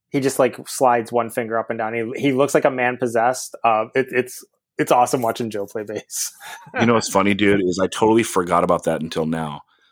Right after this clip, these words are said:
Speaker 2: But yeah, the bass player, like, <laughs> like, when the song hits, he gets, like, the meanest face. Like, we, me and Ryan were laughing so hard at it.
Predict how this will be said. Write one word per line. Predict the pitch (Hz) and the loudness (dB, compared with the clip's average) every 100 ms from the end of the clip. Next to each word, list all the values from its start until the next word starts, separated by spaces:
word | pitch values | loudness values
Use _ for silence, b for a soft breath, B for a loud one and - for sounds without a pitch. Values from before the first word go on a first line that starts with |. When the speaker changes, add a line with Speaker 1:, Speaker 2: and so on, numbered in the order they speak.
| _ _ | _ _
Speaker 2:
But | 104 95 | 0 2
yeah, | 107 98 | 4 4
the | 85 - | 2 2
bass | 107 104 | 2 2
player, | - 120 120 | 2 2 4
like, | 98 85 _ _ _ _ _ 139 | 2 0 _ _ _ _ _ -8
<laughs> | 131 | -2
like, | 131 - - | -2 -2 -2
when | 120 | -2
the | 120 | -2
song | - 113 117 | 0 0 2
hits, | 107 120 - | 2 0 0
he | |
gets, | 113 113 117 | 0 0 0
like, | 113 | 0
the | 113 | -2
meanest | 104 110 113 - | 0 2 2 0
face. | 101 104 - | 0 0 0
Like, | 95 - | -8 -6
we, | 117 117 113 - | 0 2 2 2
me | 113 | 2
and | 117 | 4
Ryan | 101 92 95 | 4 4 2
were | 95 | 0
laughing | 92 87 - 90 | -2 -2 -4 -6
so | 85 - 80 | -6 -4 -4
hard | 78 80 | -4 -4
at | 85 | -4
it. | 85 | -4